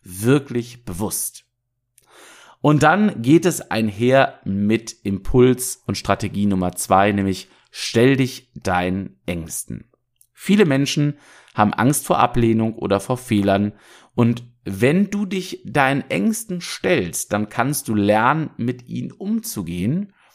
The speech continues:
Und vor allen Dingen, und das ist das wahnsinnig Wichtige, finde ich, in diesem Thema, du kannst diese Ängste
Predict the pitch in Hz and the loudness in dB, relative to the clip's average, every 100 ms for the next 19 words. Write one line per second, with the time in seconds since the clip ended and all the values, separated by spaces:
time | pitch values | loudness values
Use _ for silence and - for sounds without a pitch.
0 | _ _ 110 107 - - 107 151 160 143 | _ _ -4 -2 0 0 2 2 2 0
1 | 143 143 - 104 110 143 143 - 117 - | -2 -4 -6 -2 -2 -2 -8 -4 -4 -6
2 | - - _ _ _ _ _ 101 98 110 | -12 -20 _ _ _ _ _ -10 2 2
3 | 160 160 131 117 110 160 - 92 87 - | 4 2 0 -2 -2 -2 -2 -10 -10 -6
4 | 92 87 - 92 92 92 - 98 92 104 | -4 -4 -4 -6 -4 -6 -6 -6 -4 -4
5 | 127 - _ _ - 113 - 123 127 113 | -4 -10 _ _ -16 -12 -4 -2 -2 -6
6 | 107 - - 160 170 - 147 139 | -6 -6 -2 -4 -4 -4 -4 -4